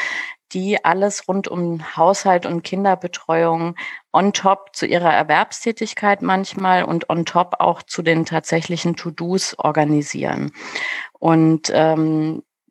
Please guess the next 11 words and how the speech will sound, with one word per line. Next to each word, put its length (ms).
das 200
Problem 560
daran 400
ist, 480
ähm, 480
das 180
ist 160
eine 100
unsichtbare 800
Arbeit 600
und 440